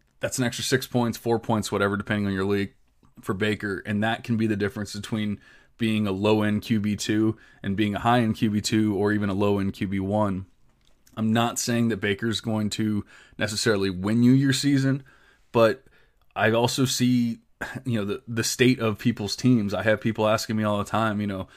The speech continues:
"Should I start this guy or this guy?" Or, you know, "Should I start Daniel Jones?" and blah, blah, blah.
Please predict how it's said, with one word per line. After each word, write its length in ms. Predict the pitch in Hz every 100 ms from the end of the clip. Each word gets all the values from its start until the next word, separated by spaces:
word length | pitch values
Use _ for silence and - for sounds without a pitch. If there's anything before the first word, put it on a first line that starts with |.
| -
"Should 180 | - 113
I 40 |
start 280 | 113 139 113
this 160 | 117 123
guy 200 | 107 95
or 80 | 98
this 220 | 117 -
guy?" 220 | 101 95
Or, 220 | 92 95
you 60 | 113
know, 80 | 104
"Should 180 | - 113
I 40 |
start 280 | - 123 113
Daniel 300 | 127 131 117
Jones?" 480 | 110 113 117 95 95
and 100 | 101
blah, 140 | 113
blah, 100 | 110
blah. 220 | 110 104